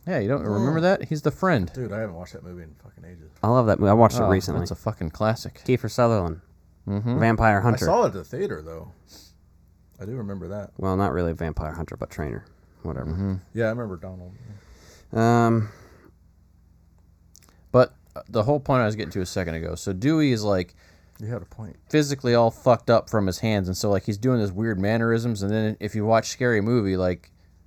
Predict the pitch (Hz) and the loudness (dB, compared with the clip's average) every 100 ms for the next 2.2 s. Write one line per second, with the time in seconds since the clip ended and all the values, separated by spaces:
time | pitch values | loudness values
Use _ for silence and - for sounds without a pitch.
0 | - _ _ 98 101 123 98 92 104 - | -20 _ _ -8 -4 -4 -2 0 0 0
1 | 127 123 113 95 117 131 95 131 131 135 | 0 2 2 2 4 4 4 4 4 -2
2 | - | -6